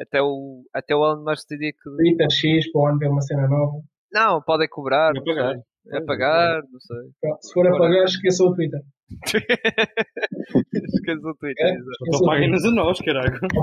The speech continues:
Speaker 2: Paguem-nos a nós, é. É, eu também já ia um GoFundMe.
Speaker 1: Muito bem. Para a semana, vamos falar então dos, eh, dos prémios, eh, e vai ser no dia, na noite, digamos assim, do arranque da N B A, vai ser na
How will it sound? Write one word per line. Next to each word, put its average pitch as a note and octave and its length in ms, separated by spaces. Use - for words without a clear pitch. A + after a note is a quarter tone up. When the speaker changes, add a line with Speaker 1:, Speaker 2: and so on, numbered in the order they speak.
Speaker 2:
Paguem-nos F#3 360
a F#3 60
nós, F3+ 120
é. F3+ 40
É, D3+ 80
eu D3 80
também D3+ 220
já D#3 100
ia D#3 160
um D3 180
GoFundMe. C#3+ 540
Speaker 1:
Muito D3+ 260
bem. C3+ 180
Para F#3 100
a G3 40
semana, D3+ 580
vamos D3 240
falar C#3+ 260
então C3+ 320
dos, C3+ 200
eh, C#3 380
dos - 140
prémios, G3 320
eh, C3+ 360
e C#3+ 100
vai D3 140
ser D#3 140
no D3+ 140
dia, C#3+ 360
na D#3 140
noite, E3 360
digamos C#3+ 320
assim, C3+ 320
do C3 100
arranque B2+ 280
da B2+ 60
N C3 100
B C3 80
A, C#3 100
vai C#3 100
ser - 160
na A#2+ 120